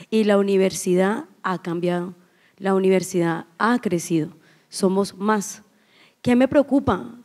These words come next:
Que estamos en discusión de reestructuración orgánica y estamos o-, operando con equipos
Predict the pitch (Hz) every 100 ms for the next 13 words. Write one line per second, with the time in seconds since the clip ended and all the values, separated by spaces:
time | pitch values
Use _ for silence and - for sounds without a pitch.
0 | - 226 - 202 208 247 262 269 269 -
1 | 202 202 247 262 262 226 - 196 196 202
2 | 202 214 247 254 247 262 - - _ _
3 | 233 214 208 202 202 240 220 - _ _
4 | - 233 220 202 196 196 208 - 254 226
5 | 202 220 220 214 233 -